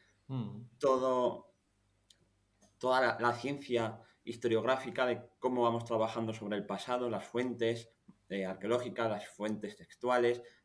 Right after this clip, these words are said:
Speaker 2: la historia oral,
Speaker 1: Mm.
Speaker 2: eh, las nuevas, eh, aportaciones documentales, las nuevas perspectivas historiográficas, buscando siempre otras voces. Entonces, bueno, hay que,
Speaker 1: Sí.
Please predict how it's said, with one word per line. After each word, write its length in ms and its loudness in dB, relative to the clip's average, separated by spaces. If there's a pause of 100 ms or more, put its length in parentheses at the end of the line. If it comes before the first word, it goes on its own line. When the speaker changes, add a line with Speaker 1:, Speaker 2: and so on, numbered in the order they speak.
(140)
Speaker 2:
la 60 -6
historia 400 -2
oral, 400 4 (640)
Speaker 1:
Mm. 200 -8 (560)
Speaker 2:
eh, 360 -2 (220)
las 180 -2
nuevas, 380 4
eh, 400 -8 (340)
aportaciones 540 -2
documentales, 640 0
las 180 -2
nuevas 220 -2
perspectivas 640 -6 (300)
historiográficas, 1000 -2 (1080)
buscando 480 -2
siempre 260 -4
otras 300 -4
voces. 400 -2 (400)
Entonces, 300 -12
bueno, 300 -8 (540)
hay 140 -8
que, 320 -6
Speaker 1:
Sí. 160 -8